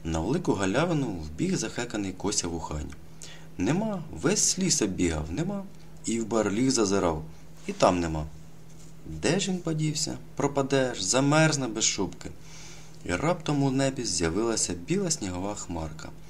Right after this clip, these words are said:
Стала наближатися, рости, спустилася на велику галявину. Обтрусився від снігу, і Кося тільки ойкнув. Перед ним стояли Колько Колючка і якась дивна дівчинка.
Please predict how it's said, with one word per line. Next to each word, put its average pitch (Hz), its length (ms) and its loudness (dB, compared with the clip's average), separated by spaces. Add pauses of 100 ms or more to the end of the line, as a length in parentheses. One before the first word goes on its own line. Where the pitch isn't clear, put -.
(500)
Стала 92 340 6
наближатися, 87 800 0
рости, 135 420 0 (760)
спустилася 98 800 2
на 85 120 0
велику 110 320 0
галявину. 80 540 -2 (1160)
Обтрусився 87 680 0
від 120 120 2
снігу, 110 320 -4 (380)
і 202 60 -4
Кося 202 400 0
тільки 160 340 -2
ойкнув. 80 440 0 (600)
Перед 87 280 -2
ним 165 160 2
стояли 123 400 0
Колько 92 380 -2
Колючка 92 520 -2
і 82 80 -4
якась 151 320 -4
дивна 98 380 0
дівчинка. 80 520 -6